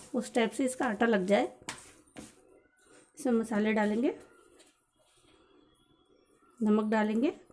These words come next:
थोड़ा सा, खिचड़ी में पहले से ही नमक है तो आप अपने हिसाब से डालें।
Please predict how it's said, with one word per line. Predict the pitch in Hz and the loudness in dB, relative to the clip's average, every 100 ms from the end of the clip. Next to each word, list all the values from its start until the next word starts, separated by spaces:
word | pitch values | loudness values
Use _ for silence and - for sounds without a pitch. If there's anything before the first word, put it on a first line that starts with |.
| - | -6
थोड़ा | 214 220 | -2 -2
सा, | 233 - - - - _ _ - - - | -2 -6 -6 -20 -20 _ _ -20 -18 -6
खिचड़ी | 226 240 240 | -2 0 2
में | 254 254 | 0 0
पहले | 240 247 | 0 0
से | 262 | 2
ही | 285 | 0
नमक | 269 262 302 | 0 -2 -4
है | |
तो | 302 | -4
आप | 294 262 - _ _ _ - - _ _ 233 | -6 -6 -16 _ _ _ -20 -20 _ _ -14
अपने | 240 247 | -6 -6
हिसाब | 240 214 208 | -4 -8 -8
से | 247 | -8
डालें। | 233 233 | -6 -6